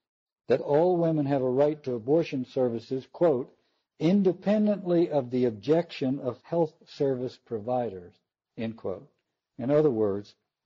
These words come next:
abortion trumps religious freedom. And now the wheels of heaven stop, you feel the devil's riding crop.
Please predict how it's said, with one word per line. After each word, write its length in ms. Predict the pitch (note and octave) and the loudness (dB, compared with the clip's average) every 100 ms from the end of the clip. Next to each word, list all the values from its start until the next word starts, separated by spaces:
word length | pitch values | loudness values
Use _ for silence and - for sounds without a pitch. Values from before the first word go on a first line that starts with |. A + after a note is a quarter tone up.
| - | -10
abortion 640 | A#2 B2 D3+ D3 C3+ A#2+ | -6 2 2 2 -4 -6
trumps 500 | - C#3+ B2+ B2+ - | -4 -4 -4 -6 -16
religious 460 | A#2+ A2 A#2 G2+ G2+ | -10 -6 -6 -6 -14
freedom. 500 | - A#2 G#2 F2 - _ _ _ _ _ _ _ _ _ _ _ _ _ _ _ _ | -14 -10 -10 -10 -20 _ _ _ _ _ _ _ _ _ _ _ _ _ _ _ _
And 280 | - A#2 A#2 | -8 -4 0
now 260 | D#3 D#3+ | 2 2
the 100 | C3+ | 2
wheels 420 | B2 C#3+ D3+ C3+ A2+ | 0 2 2 2 -2
of 120 | G#2+ | -4
heaven 320 | D3 B2 A2 | -4 -4 -6
stop, 440 | G#2 D#3 C#3+ - | -6 -2 -2 -2
you 100 | A#2+ | -8
feel 320 | A#2 - C#3 A#2+ | -10 -2 -2 -2
the 100 | G#2+ | -6
devil's 420 | A#2+ A#2+ G#2+ G2 | -6 -4 -6 -8
riding 520 | G#2+ C#3 D3 G2+ F#2 | -4 -2 -2 -2 -10
crop. 420 | - G2 D#2+ D#2+ | -14 -16 -16 -20